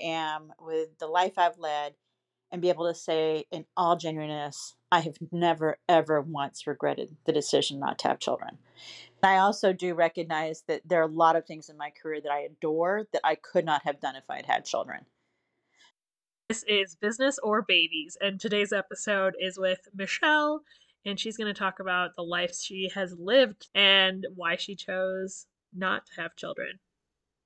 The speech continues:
Speaker 2: She spent a long time in India. She was born overseas.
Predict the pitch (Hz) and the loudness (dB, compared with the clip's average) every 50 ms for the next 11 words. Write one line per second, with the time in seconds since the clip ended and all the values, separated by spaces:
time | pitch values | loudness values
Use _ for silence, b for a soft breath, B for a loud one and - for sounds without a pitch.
0 | _ _ _ _ _ _ _ - 233 - - - 196 190 190 - - - 214 202 | _ _ _ _ _ _ _ -6 -2 -2 0 0 0 -4 -4 -6 -2 2 2 2
1 | 190 190 180 - - - 196 190 190 196 208 214 214 214 214 214 202 202 208 196 | 2 2 -2 -6 -4 0 2 2 4 4 4 4 6 4 4 2 0 -2 0 2
2 | 190 185 185 180 180 190 233 254 269 254 254 247 240 233 233 233 226 226 226 B | 2 2 0 -2 -4 -2 -2 -2 0 0 2 4 6 6 6 6 4 2 0 B
3 | B B B B B B - - - - 208 190 185 180 170 - 190 190 190 190 | B B B B B B -8 -6 -2 -2 -2 -2 -2 -4 0 2 2 2 4 2
4 | 190 185 190 185 - - - - 254 247 247 240 240 233 233 220 - | 0 -2 -2 -6 -6 -6 -6 -4 -4 -2 -2 -2 -2 -2 -4 -4 -8